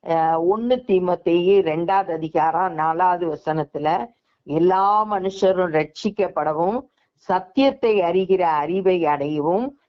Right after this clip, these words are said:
அவர் சித்தம் உள்ளவராய் இருக்கிறார். அவருடைய சித்தம் எல்லாரும் ரட்சிக்கப்படணும், சத்தியத்தை அறிந்து கொள்ளணும். அதுக்குதான் அவர் வந்து பொறுமையோடு காத்திருக்கிறார் அப்படின்னு சொல்லிட்டு சொல்லப்பட்டிருக்கு.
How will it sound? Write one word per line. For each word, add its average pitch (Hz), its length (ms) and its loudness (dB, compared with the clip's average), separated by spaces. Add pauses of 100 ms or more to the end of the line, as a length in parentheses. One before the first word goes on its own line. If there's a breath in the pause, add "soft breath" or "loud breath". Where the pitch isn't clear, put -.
(160 soft breath)
அவர் 165 240 -2
சித்தம் 208 540 -2
உள்ளவராய் 165 560 2
இருக்கிறார். 143 560 -2
அவருடைய 170 600 2
சித்தம் 208 640 -4
எல்லாரும் 165 560 0
ரட்சிக்கப்படணும், 143 960 -6 (320)
சத்தியத்தை 185 720 -2
அறிந்து 170 420 -2
கொள்ளணும். 147 400 -2
அதுக்குதான் 202 380 -2
அவர் 208 440 0
வந்து 180 500 0 (600)
பொறுமையோடு 233 880 2
காத்திருக்கிறார் 151 840 -2
அப்படின்னு 151 320 -2
சொல்லிட்டு 156 560 -2
சொல்லப்பட்டிருக்கு. 147 880 -4